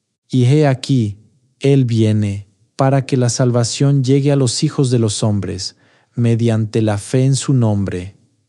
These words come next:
Lean esos capítulos. Son una disertación sobre la doctrina de Cristo. Al leerlos con una mente abierta y un corazón receptivo,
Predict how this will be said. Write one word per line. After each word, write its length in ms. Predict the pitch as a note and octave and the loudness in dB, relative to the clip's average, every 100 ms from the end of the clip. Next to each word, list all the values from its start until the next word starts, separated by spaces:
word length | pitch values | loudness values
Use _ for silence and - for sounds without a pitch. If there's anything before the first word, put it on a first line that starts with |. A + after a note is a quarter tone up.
| _ _ _ _ _ _ - | _ _ _ _ _ _ -4
Lean 460 | B2 D3+ C#3+ A#2+ | 2 2 4 2
esos 320 | A2+ G#2 A2 | 0 -2 -6
capítulos. 840 | - G#2+ A#2 G2+ G#2+ G2+ F#2+ - - _ _ _ _ _ _ _ | -6 -6 -4 -4 -4 -6 -8 -14 -20 _ _ _ _ _ _ _
Son 340 | - - D3 D#3 | -18 -2 2 4
una 200 | D3+ D3 | 2 2
disertación 960 | B2+ - A#2 A2 A2 G#2 - D3 D#3+ | 0 0 -2 0 -4 -4 0 2 2
sobre 300 | D3 B2+ A#2 | 0 -2 0
la 140 | A2 | 0
doctrina 540 | G#2+ G#2+ - C3 C3+ B2 | 0 -2 -2 -2 0 0
de 140 | G#2+ | -2
Cristo. 540 | G#2+ A#2+ A2 - G2 G2 _ _ _ _ _ | -2 -4 -4 -10 -14 -14 _ _ _ _ _
Al 220 | A#2+ B2 | -2 2
leerlos 680 | B2+ C3 D3 D3 D3+ D3 - | 2 4 2 2 2 0 -2
con 180 | - B2 | -2 0
una 200 | B2+ B2 | 2 2
mente 360 | B2 B2+ A#2+ | 2 0 0
abierta 720 | A#2+ A2+ C3 C3+ C3+ C3+ B2+ - _ _ _ _ | -2 0 0 0 -2 -4 -4 -10 _ _ _ _
y 140 | B2 | -2
un 160 | B2 C3+ | 0 0
corazón 500 | C3+ C3 A2 C3 B2+ | 0 0 0 -2 -2
receptivo, 840 | A#2+ A#2 G#2+ - C#3 C3+ C#3+ C#3+ | -2 -4 -6 -2 -2 0 0 -2